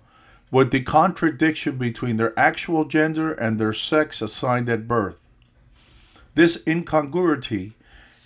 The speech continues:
can be frustrating and painful, particularly when a person is unable to transition.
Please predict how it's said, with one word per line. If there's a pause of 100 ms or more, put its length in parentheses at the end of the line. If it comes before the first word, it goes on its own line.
(100)
can
be
frustrating
and
painful,
particularly
when
a
person
is
unable
to
transition.